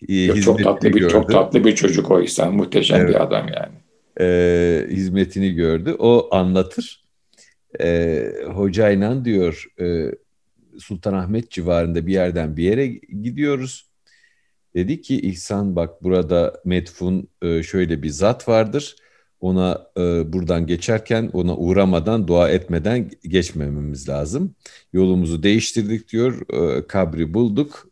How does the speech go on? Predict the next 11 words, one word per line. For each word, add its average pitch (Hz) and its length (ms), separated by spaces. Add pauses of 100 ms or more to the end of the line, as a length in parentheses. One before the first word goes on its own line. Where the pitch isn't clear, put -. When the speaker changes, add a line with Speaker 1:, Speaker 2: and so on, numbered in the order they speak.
(160)
Speaker 1:
e, 87 420
duamızı 82 560
ettik, 131 640 (220)
Fatiha'mızı 80 680
okuduk. 101 540 (640)
E, 82 480 (160)
yolumuza 92 420
öyle 90 300
devam 67 360
ettik. - 460
Speaker 2:
Evet. 85 200